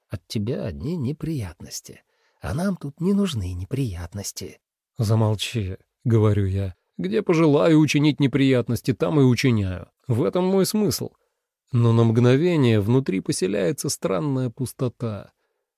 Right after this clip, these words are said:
Я тоскую, почти как Пьеро. А это не дело для Арлекина. «О, Мисси, вчера я увидел тебя на улице.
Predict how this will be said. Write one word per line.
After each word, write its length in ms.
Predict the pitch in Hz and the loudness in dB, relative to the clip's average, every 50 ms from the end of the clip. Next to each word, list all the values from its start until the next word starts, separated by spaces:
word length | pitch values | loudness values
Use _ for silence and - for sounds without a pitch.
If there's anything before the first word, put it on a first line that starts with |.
| _ | _
Я 160 | _ 156 170 165 | _ -10 -8 -6
тоскую, 640 | - 151 127 - - _ 170 156 143 131 - - - - _ _ _ _ _ | -6 -8 -8 -8 -10 _ -12 -12 -10 -10 -12 -12 -14 -18 _ _ _ _ _
почти 360 | - 58 - - - - 95 | -14 -12 -12 -12 -12 -10 -8
как 200 | - - 127 - | -6 -6 -6 -6
Пьеро. 540 | - - 139 135 131 131 139 135 113 98 87 - _ _ _ _ _ _ _ _ _ _ _ - | -4 -2 0 2 2 2 0 -2 -4 -6 -8 -12 _ _ _ _ _ _ _ _ _ _ _ -4
А 180 | 156 139 127 | -2 0 2
это 300 | 117 113 113 104 - 123 | 2 2 2 4 4 4
не 200 | 120 135 143 156 | 4 4 4 2
дело 340 | 156 139 127 113 98 101 104 | 2 2 2 2 2 2 0
для 220 | 101 104 113 113 | 0 0 0 0
Арлекина. 560 | 113 113 120 123 117 - - 110 98 92 - - _ _ _ _ _ _ _ _ _ _ _ _ | 2 2 2 0 0 0 -2 -4 -6 -6 -8 -12 _ _ _ _ _ _ _ _ _ _ _ _
«О, 240 | - 147 170 175 143 | -4 -2 -2 0 0
Мисси, 640 | 113 104 101 98 101 101 - - - - - 95 113 - _ _ _ | 0 0 0 -2 -2 -4 -4 -8 -10 -12 -14 -16 -18 -20 _ _ _
вчера 400 | _ - - 151 165 202 226 220 | _ -6 -4 -2 -2 0 -2 0
я 200 | 196 156 143 139 | 4 6 6 6
увидел 460 | 135 135 135 156 185 156 151 139 120 | 6 4 2 0 0 2 2 2 2
тебя 260 | - 139 117 123 117 | 2 2 2 4 4
на 120 | 110 113 | 4 2
улице. 600 | 113 123 143 143 127 123 110 - - 135 120 101 | 2 2 2 2 2 2 0 0 0 -2 -2 -2